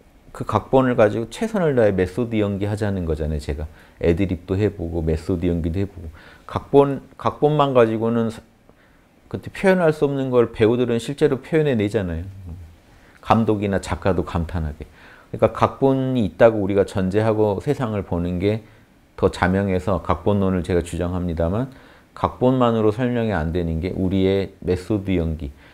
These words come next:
우리가 얼마나 깨어서 육남매 육바라미를 써서 연기하느냐가 더 중요하다.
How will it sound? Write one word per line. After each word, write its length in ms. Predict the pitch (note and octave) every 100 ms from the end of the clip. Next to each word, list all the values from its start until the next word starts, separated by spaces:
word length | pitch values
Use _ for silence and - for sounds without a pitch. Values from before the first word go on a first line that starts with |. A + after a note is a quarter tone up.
| - -
우리가 280 | G2+ A2
얼마나 520 | G2+ F#2+ A2+ C3+ B2 B2
깨어서 640 | D3+ E3 E3+ D#3+ D#3+ C3
육남매 680 | G#2 G#2+ A2 A#2 A#2+ A2 G2
육바라미를 680 | F2 - A2 G#2+ G#2 G2+
써서 320 | G2+ B2+ C3 F#2+
연기하느냐가 920 | F#2+ G2+ G2+ G2+ F#2 F2+ F2 A2+ C3 - - - _ _ _ _ _ _ _ _ _ -
더 140 | G2
중요하다. 500 | F#2 F2 D2+ -